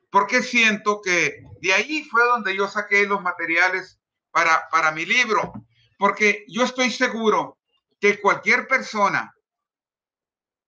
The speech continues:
cualquier persona cada día expresa una idea con sabiduría, porque la educación no únicamente la vamos generando en la escuela,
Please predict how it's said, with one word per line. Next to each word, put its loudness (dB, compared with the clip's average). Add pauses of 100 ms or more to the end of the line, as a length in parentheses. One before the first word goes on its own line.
(260)
cualquier 0
persona -2 (300)
cada 2
día -4
expresa -2 (320)
una -4
idea 0 (240)
con -4
sabiduría, -4 (680)
porque 2
la -2
educación -4 (440)
no -4
únicamente -2 (240)
la 0
vamos 2
generando -2 (320)
en -2
la -2
escuela, 0